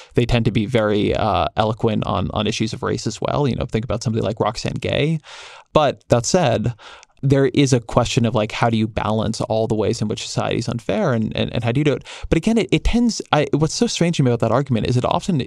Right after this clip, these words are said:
it seems to me, is brought up by people who wanna kinda go hands off.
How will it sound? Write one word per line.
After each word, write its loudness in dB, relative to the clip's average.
it -2
seems -2
to -2
me, 2
is -2
brought 0
up 0
by 0
people -2
who 2
wanna 4
kinda 0
go 2
hands -2
off. -2